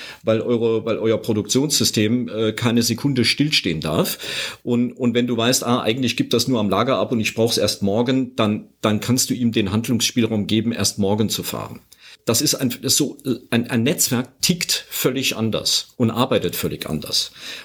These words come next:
Und selbst wenn, also der Kunde V W ist, glaube ich, für jeden Spediteur oder für jedes Netzwerk wäre das ein sehr großer Kunde. Das, das ist jetzt auch was Außergewöhnliches. Aber nehmen, nehmen wir mal die vielen mittelgroßen Kunden.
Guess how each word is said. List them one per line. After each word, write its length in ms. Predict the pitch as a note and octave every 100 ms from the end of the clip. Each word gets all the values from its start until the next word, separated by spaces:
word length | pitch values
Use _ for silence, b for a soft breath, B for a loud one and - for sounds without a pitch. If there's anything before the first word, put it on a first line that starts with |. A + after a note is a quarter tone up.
| B
Und 220 | B2 A#2+ - _ -
selbst 400 | - B2 - C#3
wenn, 360 | C3 B2+ B2 _ _ _ _ _
also 160 | - G2+
der 140 | E2
Kunde 240 | D#2+ A#2+ A2
V 220 | G2+ F2
W 160 | F#2 A#2
ist, 240 | A2+ -
glaube 240 | F#2+ F#2+
ich, 80 | G2+
für 100 | -
jeden 380 | F2+ F2+ G#2 G#2
Spediteur 560 | - F2+ F2 F2+ G2 A2
oder 120 | E2+
für 120 | F#2
jedes 260 | F2+ F#2 F#2
Netzwerk 380 | G2 - F#2
wäre 200 | F#2+ F#2+
das 180 | F#2 F#2+
ein 120 | F#2+
sehr 140 | E2 F2+
großer 380 | - G2 A2 G2+
Kunde. 340 | - E2 E2+
Das, 340 | - E2 - -
das 160 | - -
ist 160 | -
jetzt 180 | - F#2+
auch 180 | G#2+ -
was 140 | G2 -
Außergewöhnliches. 920 | G2 F#2+ F2 D#2+ G2+ G2 - - -
Aber 220 | G#2 G2 - B B B B
nehmen, 420 | G#2 A#2 C#3 B2 -
nehmen 400 | A2 C3+ D3 B2
wir 100 | A#2+
mal 220 | A2+ A2+
die 160 | G#2+
vielen 580 | G#2 - D#3 E3 D3+ B2+
mittelgroßen 680 | B2 F#3 B2+ - G2 - F#2+
Kunden. 520 | - A#2 A#2 C#3 D3+